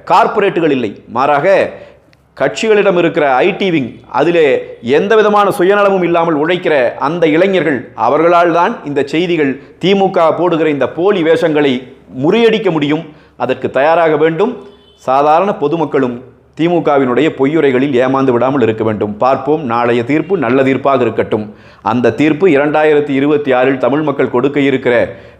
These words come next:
தீர்ப்பு, அந்த நல்ல தீர்ப்பு வருவதற்கு ஒரு முன்னோடி தீர்ப்பாக இந்த தீர்ப்பு இருக்க வேண்டும். அத்தனை குள்ளநெறிகளும் சிக்க வேண்டும் என்கிற ஒரு பேரவா நமக்கு இருக்கிறது. குற்றவாளிகள் அத்தனை பேரும் தண்டிக்கப்பட வேண்டும் என்கிற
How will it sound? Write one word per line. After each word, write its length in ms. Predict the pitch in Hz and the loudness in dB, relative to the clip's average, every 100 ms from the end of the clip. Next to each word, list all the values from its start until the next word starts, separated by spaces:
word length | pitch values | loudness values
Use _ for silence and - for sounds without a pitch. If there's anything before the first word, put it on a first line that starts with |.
| _ | _
தீர்ப்பு, 520 | 170 175 185 143 120 - - - - | 0 0 2 2 0 -4 -18 -20 -16
அந்த 240 | 104 110 | -10 -6
நல்ல 380 | 107 135 175 175 | -2 0 2 2
தீர்ப்பு 340 | 160 170 156 | 2 0 2
வருவதற்கு 640 | 135 156 151 147 139 127 117 | 2 4 2 2 0 0 0
ஒரு 160 | 123 113 | -2 -2
முன்னோடி 400 | 135 175 180 170 | -2 0 0 0
தீர்ப்பாக 440 | 151 143 139 135 | -2 -2 -2 0
இந்த 160 | 131 113 | 0 -2
தீர்ப்பு 340 | 139 135 127 | -2 0 0
இருக்க 200 | 123 127 | 0 2
வேண்டும். 420 | 127 135 165 202 - - - - | 0 0 -2 -4 -12 -20 -20 -6
அத்தனை 460 | 120 - 151 156 131 | -4 -2 0 0 0
குள்ளநெறிகளும் 600 | 147 165 156 147 160 180 | 0 2 2 2 0 -2
சிக்க 200 | 139 143 | -4 0
வேண்டும் 260 | 143 147 175 | 0 0 0
என்கிற 260 | 131 123 120 90 - - - _ _ _ _ _ - - | -2 0 0 0 -6 -20 -20 _ _ _ _ _ -18 -4
ஒரு 100 | 101 92 | -4 0
பேரவா 360 | 143 170 135 151 143 | 0 2 2 2 0
நமக்கு 220 | 120 131 | -2 -4
இருக்கிறது. 340 | 120 120 110 107 104 - | -2 -2 -2 -2 -4 -10
குற்றவாளிகள் 560 | 110 151 143 147 143 | -4 0 2 2 0
அத்தனை 220 | - 127 123 | 0 0 0
பேரும் 200 | 147 139 | 0 0
தண்டிக்கப்பட 480 | 117 131 147 156 139 131 | -2 -2 -2 0 2 2
வேண்டும் 300 | 135 139 160 - 120 | 2 0 -4 -6 -8
என்கிற 200 | 117 | -2